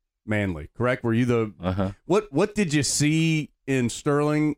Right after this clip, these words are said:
Speaker 1: who has obviously continued to grow here in his freshman year and doing some nice things off the bench? What, what did you see from him as a little bit of a underrated guy who's been able to come in and make an impact?
Speaker 2: Uh, potential.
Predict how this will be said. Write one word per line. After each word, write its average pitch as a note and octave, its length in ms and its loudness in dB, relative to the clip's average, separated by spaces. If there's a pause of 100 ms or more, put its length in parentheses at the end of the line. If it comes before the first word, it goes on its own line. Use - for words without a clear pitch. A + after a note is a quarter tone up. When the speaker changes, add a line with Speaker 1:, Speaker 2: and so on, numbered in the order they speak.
(100)
Speaker 1:
who B2 180 2
has A#2 380 0
obviously B2+ 400 -2
continued A#2+ 460 -2
to G#2 80 -2
grow A2+ 240 0
here A2+ 160 2
in A2 80 0
his G#2 100 -2
freshman A2 380 -2
year A#2+ 180 2
and G#2+ 120 -2 (380)
doing B2+ 200 0
some A#2 140 0
nice A2+ 240 0
things A#2 240 0
off A2+ 200 0
the G2+ 80 -8
bench? A#2+ 240 -2
What, F3 220 -2
what D#3+ 120 0
did F3 160 -2
you D3 100 2
see C#3+ 480 0
from A#2 260 -2
him A#2+ 360 0 (320)
as B2 160 -2
a B2 40 0
little D3 140 2
bit C3+ 180 2
of B2 140 0
a A2+ 280 2
underrated B2+ 440 0
guy A#2+ 280 2
who's A#2 260 0 (100)
been B2 120 0
able A#2+ 180 2
to G#2 60 -2
come A#2 220 0
in B2 120 0
and G#2+ 160 0
make A2+ 160 -2
an A2 80 -2
impact? A#2 380 -6 (500)
Speaker 2:
Uh, A2 260 0
potential. - 640 -8